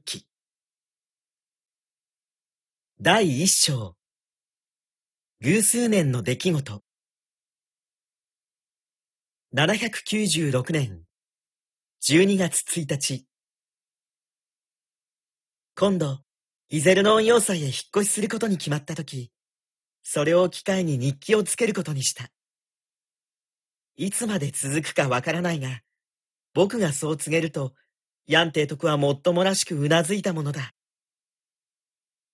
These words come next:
「日記をつけるのはいいことだ。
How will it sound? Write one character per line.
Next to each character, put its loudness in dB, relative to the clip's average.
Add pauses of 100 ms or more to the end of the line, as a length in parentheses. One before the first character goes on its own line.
(480)
「日 -8
記 -2
を 2
つ -2
け 2
る 0
の 2
は 2
い 0
い -4
こ -8
と -8
だ。 -10